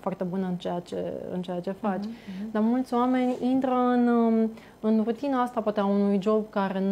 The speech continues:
Speaker 1: nu le aduce atâta, atâta satisfacție și dacă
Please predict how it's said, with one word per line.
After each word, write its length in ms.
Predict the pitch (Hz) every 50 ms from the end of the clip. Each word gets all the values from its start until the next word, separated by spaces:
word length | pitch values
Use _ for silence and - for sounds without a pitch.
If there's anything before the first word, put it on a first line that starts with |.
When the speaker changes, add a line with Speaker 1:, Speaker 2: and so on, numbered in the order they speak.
| 202 196 196 202
Speaker 1:
nu 120 | 208 226 247
le 60 | 254
aduce 260 | 247 233 214 208 -
atâta, 520 | 180 185 185 180 185 180 180 180 180 180 -
atâta 220 | - 185 - - 190
satisfacție 880 | 190 - 202 180 190 190 - - - - 196 190 190 - - - 190
și 160 | 202 - - -
dacă 460 | 202 202 202 - 208 208 202 196